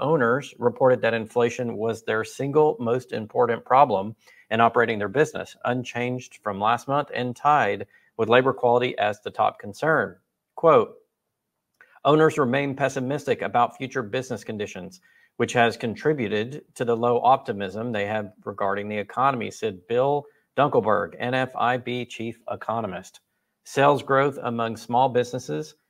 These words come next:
have slowed, and the bottom line is being squeezed, leaving owners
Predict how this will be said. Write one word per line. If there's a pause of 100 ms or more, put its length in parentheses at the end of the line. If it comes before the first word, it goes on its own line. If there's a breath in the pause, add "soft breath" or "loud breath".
(140)
have
slowed, (360)
and
the
bottom
line
is
being
squeezed,
leaving
owners